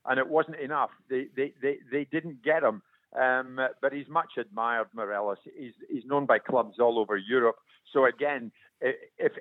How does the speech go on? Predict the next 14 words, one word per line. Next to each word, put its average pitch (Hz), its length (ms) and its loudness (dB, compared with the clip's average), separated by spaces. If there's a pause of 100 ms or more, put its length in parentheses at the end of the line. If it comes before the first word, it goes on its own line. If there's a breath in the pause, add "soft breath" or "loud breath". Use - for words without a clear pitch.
any 160 320 -2
Rangers 135 400 -2 (100)
player 131 260 2
is 120 200 -4
gonna 120 300 0
move, 123 340 2 (160)
it, 139 180 2
it 143 120 0
would, 127 180 -4 (180)
it 147 200 -2
would 123 100 0 (160)
possibly 160 400 2
be 135 160 -4
Morelos, 131 480 4